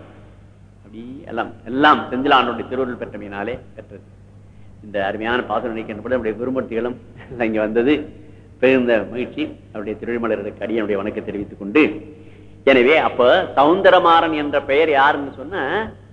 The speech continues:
பெருமானே வைத்திருக்கிறான். எனவே பாண்டியர்கள் அந்த பெயர் மாறன் என்ற பெயருடைமையா இருந்தாலும் கூட,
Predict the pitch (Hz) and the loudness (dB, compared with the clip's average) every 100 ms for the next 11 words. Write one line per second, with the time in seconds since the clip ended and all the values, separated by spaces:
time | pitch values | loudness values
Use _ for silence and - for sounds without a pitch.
0 | - - - - - 131 143 175 190 208 | -20 -20 -20 -20 -14 -2 4 8 8 8
1 | 233 202 180 165 147 110 - - - - | 6 4 2 0 -2 -6 -12 -20 -20 -20
2 | - - - - 143 175 202 - 117 143 | -20 -20 -20 -8 0 2 2 0 2 2
3 | 196 202 202 190 180 170 147 175 185 139 | 2 2 4 4 4 2 6 6 6 4
4 | 160 170 170 156 143 151 147 143 135 127 | 4 4 0 -2 -2 0 0 0 0 0
5 | 120 113 104 | -2 -4 -4